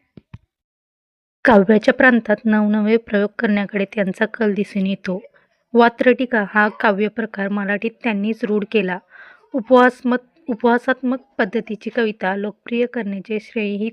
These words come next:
त्यांच्याकडेच जाते. बालगीते हा काव्यप्रकारही त्यांनी यशस्वीरित्या हाताळला आहे. पाडगावकरांना ललित लेखक म्हणूनही मान्यता मिळाली. मीराबाईंच्या काही हिंदी गीतांचा त्यांनी मराठीत पद्यानुवाद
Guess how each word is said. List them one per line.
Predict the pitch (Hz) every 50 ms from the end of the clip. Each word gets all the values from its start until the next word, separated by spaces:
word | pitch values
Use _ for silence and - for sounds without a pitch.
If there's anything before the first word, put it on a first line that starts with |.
| -
त्यांच्याकडेच | 247 214 190 180 - 190 _ - 196 202 196 _ -
जाते. | 240 202 _ - 196 175 - _ _ _ - - - - _ _ _ _ -
बालगीते | 208 226 220 233 254 247 - _ _ - 254 240 220 - 214 202 214 _
हा | - - - 214 214
काव्यप्रकारही | 214 - 220 190 202 208 202 _ - 220 220 240 233 226 220 208 202 _
त्यांनी | - 214 202 202 196 190 196 202
यशस्वीरित्या | 208 196 - 240 214 - 226 220 220 214 - - 226 247
हाताळला | - - 208 208 - 208 185 190 185 202
आहे. | 208 220 214 202 190 175 170 _ _ _ _ _ _ _ _ _ _ _ _ _ _ _ _ _ _ _ _ _ _ _ _ _ _ _ -
पाडगावकरांना | 262 220 202 208 190 220 220 220 226 226 269 254 254 220 202 190 196
ललित | 196 196 208 196 185 226 226 -
लेखक | 240 233 226 233 247 233 - 233
म्हणूनही | 214 208 202 202 202 202 196 196 233 240
मान्यता | 226 214 196 180 185 185 _ - 208 208
मिळाली. | 202 202 196 190 185 175 185 208 233 _ _ _ _ _ _ _ _ _ _ -
मीराबाईंच्या | 233 226 220 214 214 214 202 240 233 220 214 - 214 208
काही | - 220 208 214 214 202 208
हिंदी | 214 196 196 196 202 208
गीतांचा | 190 220 220 - 240 233 220 220 - - 190 190 _ _ -
त्यांनी | - 226 214 220 220
मराठीत | 214 208 202 190 190 190 185 - - 220 220 _ _ _ -
पद्यानुवाद | - 214 175 165 - 208 202 202 214 214 220 226